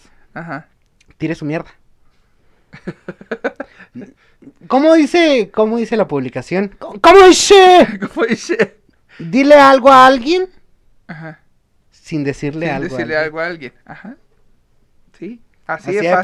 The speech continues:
Speaker 2: pelada, llenen su barra de comentarios de que la tienes chiquita, no coges chido, eh, media tu prima, yo qué sé.
Speaker 1: <laughs> Póngale lo que quiera.
Speaker 2: Póngale lo que, lo que quiera,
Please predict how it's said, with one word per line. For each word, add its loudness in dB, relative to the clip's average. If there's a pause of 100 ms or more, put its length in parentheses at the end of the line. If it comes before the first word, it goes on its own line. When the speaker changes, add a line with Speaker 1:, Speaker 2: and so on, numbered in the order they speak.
Speaker 2:
pelada, 0 (340)
llenen 2
su -2
barra 2
de -4
comentarios -6
de -6
que -14
la -14
tienes -8
chiquita, -8 (220)
no 0
coges -6
chido, -2 (200)
eh, -8 (160)
media 0
tu -8
prima, -4
yo 4
qué 0
sé. 4 (360)
Speaker 1:
<laughs> -8
Póngale 0
lo -2
que -10
quiera. 8
Speaker 2:
Póngale 6
lo 4
que, 0
lo 4
que -2
quiera, 4